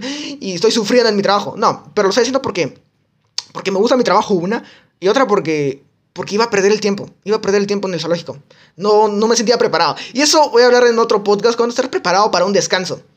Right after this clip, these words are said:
Es muy complicado, lo estoy comenzando a experimentar y no te podría decir así como que tómate un descanso, ¿no? Porque ahorita yo tomo, yo me tomo un descanso y siento que estoy perdiendo el tiempo.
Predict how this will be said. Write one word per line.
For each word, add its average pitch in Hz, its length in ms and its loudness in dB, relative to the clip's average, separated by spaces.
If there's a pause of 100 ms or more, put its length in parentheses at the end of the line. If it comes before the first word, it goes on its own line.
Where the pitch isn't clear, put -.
(220)
Es 196 140 0
muy 269 100 2
complicado, 202 580 0
lo 160 80 -6
estoy 226 200 0
comenzando 214 260 0
a - 20 2
experimentar 185 460 -2 (340)
y 151 60 -8
no 175 80 -4
te 214 80 0
podría 185 200 2
decir 190 120 0
así 185 100 -4
como 180 140 -4
que 135 560 -2
tómate 190 240 0
un 214 60 -2
descanso, 160 320 -4
¿no? 143 240 -14 (160)
Porque 214 440 -2
ahorita 214 260 2
yo 254 100 2
tomo, 262 200 2
yo 247 80 2
me 262 60 4
tomo 262 160 0
un 262 60 0
descanso 247 480 -2 (880)
y 165 60 -16
siento 202 180 -2
que - 60 -4
estoy 196 140 0
perdiendo 196 280 0
el 156 60 0
tiempo. 147 280 -4